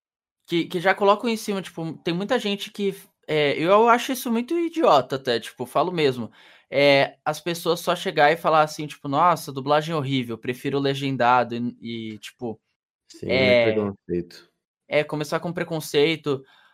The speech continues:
Speaker 1: porque, ah, não sei o que, tá denegrindo a atuação original, não sei o que, tá, é, é, não tá colocando as, é,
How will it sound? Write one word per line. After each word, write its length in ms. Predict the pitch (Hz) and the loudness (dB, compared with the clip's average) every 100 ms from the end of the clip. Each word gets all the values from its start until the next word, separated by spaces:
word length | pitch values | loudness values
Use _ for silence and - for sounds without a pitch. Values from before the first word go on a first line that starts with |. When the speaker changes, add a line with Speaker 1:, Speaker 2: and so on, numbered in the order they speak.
| _ - | _ -8
Speaker 1:
porque, 920 | 135 139 143 139 139 131 127 120 123 _ _ - | -8 -4 -2 2 4 4 4 0 -6 _ _ -6
ah, 280 | 131 147 135 | 0 2 0
não 120 | 131 | -4
sei 160 | 135 139 | -8 -6
o 40 | |
que, 200 | 143 139 | -2 -2
tá 480 | 135 127 123 123 120 | 2 4 4 4 0
denegrindo 540 | 113 143 131 123 135 | -4 -4 -4 -4 -2
a 40 | 143 | 0
atuação 480 | 139 135 131 143 | 2 2 0 -4
original, 800 | 139 139 143 135 123 127 131 117 | -2 -2 -2 -2 2 4 4 4
não 160 | 117 123 | -2 -6
sei 180 | 123 127 | -6 -6
o 100 | 127 _ _ | -8 _ _
que, 320 | 120 120 113 | -8 -6 -6
tá, 340 | 110 120 117 - 110 | -2 0 -2 -4 -6
é, 460 | 117 113 110 107 _ _ _ _ _ | -4 -2 -4 -6 _ _ _ _ _
é, 200 | 113 113 | -10 -8
não 160 | 113 120 | -8 -4
tá 260 | 131 127 - _ _ _ _ | -2 -2 -4 _ _ _ _
colocando 460 | 131 127 127 131 131 | -4 -2 -2 -2 -2
as, 400 | 135 - - - | -6 -12 -14 -6
é, 760 | 123 120 117 113 110 107 107 | -4 0 0 -2 -4 -8 -12